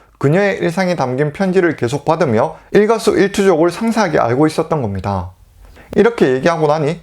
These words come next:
지능형 스토커 같네요. 뭐 어쨌든 주디와 저비스는 열네 살 차이로 나이 차가 많이 나긴 하지만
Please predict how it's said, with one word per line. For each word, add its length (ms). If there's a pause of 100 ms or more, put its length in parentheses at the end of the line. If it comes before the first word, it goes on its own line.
지능형 480
스토커 320
같네요. 440 (760)
뭐 180
어쨌든 580 (260)
주디와 360
저비스는 540
열네 220
살 200
차이로 440 (140)
나이 260
차가 240
많이 280
나긴 260
하지만 480